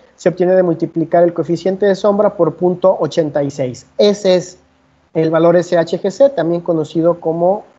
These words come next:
valor G. Eh, existe otra medida que se llama vidrio de alto rendimiento térmico. Es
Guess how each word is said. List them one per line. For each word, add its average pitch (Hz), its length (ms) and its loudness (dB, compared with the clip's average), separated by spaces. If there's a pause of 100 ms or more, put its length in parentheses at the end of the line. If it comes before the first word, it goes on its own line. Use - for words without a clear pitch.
(140)
valor 135 300 -2
G. - 60 -20 (2750)
Eh, 175 640 2 (160)
existe 277 380 0
otra 285 180 2
medida 247 340 0
que 240 120 -10
se 180 180 -6
llama 208 300 -4
vidrio 214 460 -2
de 196 160 0
alto 185 260 0
rendimiento 175 640 0
térmico. 202 680 0
Es 190 260 2